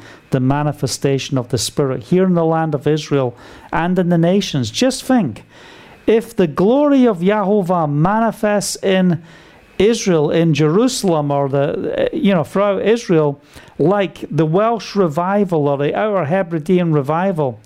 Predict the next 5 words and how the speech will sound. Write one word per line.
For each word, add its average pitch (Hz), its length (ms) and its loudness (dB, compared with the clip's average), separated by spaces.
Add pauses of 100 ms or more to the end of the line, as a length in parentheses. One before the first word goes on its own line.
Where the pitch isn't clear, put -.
(440)
what 240 320 2
impact 214 800 -2
would 143 220 -2
that 165 280 -2
have 143 600 -2